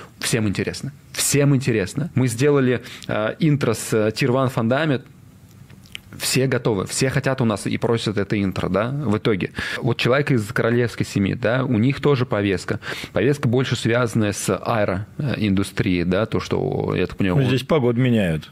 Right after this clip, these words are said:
Speaker 2: Здесь,
Speaker 1: Да.
Speaker 2: э, здесь
Speaker 1: Д-,
Speaker 2: прям
Speaker 1: да,
Speaker 2: играют,
Speaker 1: да.
Speaker 2: играют вообще по-крупному.
Speaker 1: Да, да, да. То есть у него была очень большая, опять-таки, повестка на аэро,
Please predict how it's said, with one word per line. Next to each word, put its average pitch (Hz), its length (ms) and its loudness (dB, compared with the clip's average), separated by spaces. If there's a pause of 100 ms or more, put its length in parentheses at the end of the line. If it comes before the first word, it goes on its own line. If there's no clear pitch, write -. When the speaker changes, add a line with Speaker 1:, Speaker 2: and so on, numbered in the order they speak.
Speaker 2:
Здесь, 95 340 -2
Speaker 1:
Да. 98 320 2
Speaker 2:
э, 104 320 -2
здесь 101 160 0
Speaker 1:
Д-, 113 60 -2
Speaker 2:
прям 120 220 2
Speaker 1:
да, 123 40 2
Speaker 2:
играют, 120 420 2
Speaker 1:
да. 113 60 2
Speaker 2:
играют 110 380 2
вообще 110 220 2
по-крупному. 98 680 0
Speaker 1:
Да, 98 320 -2 (100)
да, 104 400 0
да. 104 440 0 (100)
То - 80 2
есть 110 160 2
у - 20 4
него 127 160 4
была 120 320 2
очень 131 320 2
большая, 107 560 2
опять-таки, 110 720 0 (160)
повестка 117 460 2
на 101 200 2
аэро, 139 460 2